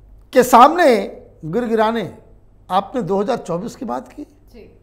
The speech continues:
Speaker 1: उसकी बात नहीं है ये, वहाँ पे जो बीएमसी चुनाव है उसकी कहानी है ये। बीएमसी में चुनाव होने वाले बिहारियों की संख्या बहुत ज़्यादा है बंगा-, अ, मुंबई के अंदर। तो अब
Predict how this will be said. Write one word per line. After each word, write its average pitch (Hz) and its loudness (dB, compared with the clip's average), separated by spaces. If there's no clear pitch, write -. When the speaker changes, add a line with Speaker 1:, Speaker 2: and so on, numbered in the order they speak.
Speaker 1:
उसकी 190 -12
बात 190 -6
नहीं - -20
है - -20
ये, 220 -8
वहाँ 175 -6
पे 190 -10
जो 175 -8
बीएमसी 214 -10
चुनाव 175 -10
है 262 -16
उसकी - -20
कहानी 147 -14
है 185 -14
ये। 208 -20
बीएमसी 202 -6
में 220 -8
चुनाव 180 -4
होने 170 -6
वाले 170 -8
बिहारियों 156 -12
की - -20
संख्या 139 -16
बहुत 180 -16
ज़्यादा - -18
है - -20
बंगा-, 156 -4
अ, 147 -8
मुंबई 170 -4
के 143 -10
अंदर। 139 -10
तो 196 -2
अब - 2